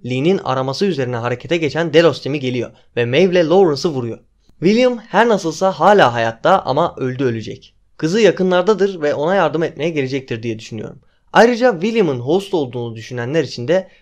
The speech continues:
bu bölümde bayağı ipucu vardı. Birçok kez vurulan William'ın ölmemesi ve birinci bölümde Ford'un William'a "Kapıyı bul." demesiyle bu bölümde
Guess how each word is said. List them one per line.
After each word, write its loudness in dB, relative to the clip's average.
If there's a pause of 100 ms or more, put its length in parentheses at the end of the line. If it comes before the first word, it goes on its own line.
(140)
bu -2
bölümde 2
bayağı 6
ipucu -6
vardı. -6 (200)
Birçok 2
kez 4
vurulan 2
William'ın 2
ölmemesi 0
ve -6
birinci -2
bölümde 2 (180)
Ford'un 2 (160)
William'a 2
"Kapıyı 0
bul." 0
demesiyle -2 (220)
bu 0
bölümde 4